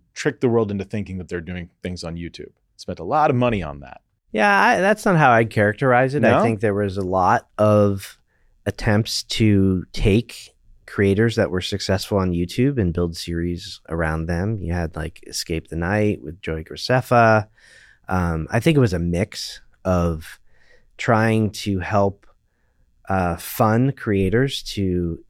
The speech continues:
Speaker 2: support production values that weren't necessarily, um, affordable in the, in the default model,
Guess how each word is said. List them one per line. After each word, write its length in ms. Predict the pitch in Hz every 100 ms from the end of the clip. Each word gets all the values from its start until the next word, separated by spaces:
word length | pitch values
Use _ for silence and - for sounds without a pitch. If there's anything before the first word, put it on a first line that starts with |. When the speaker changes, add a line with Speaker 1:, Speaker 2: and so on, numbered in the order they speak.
| _
Speaker 2:
support 420 | - 104 - 113
production 480 | - 90 80 - 104
values 500 | 104 107 113 123 101
that 160 | 92 - -
weren't 320 | 92 95 95
necessarily, 1000 | 92 92 87 - 90 87 87 85 82 80 - _ _ _ _ -
um, 680 | 85 80 78 78 85 78 -
affordable 640 | - 92 92 90 98 95
in 100 | 87
the, 200 | 82 82 -
in 240 | 85 82
the 120 | 80
default 460 | 87 90 87 107 92
model, 460 | 107 110 131 160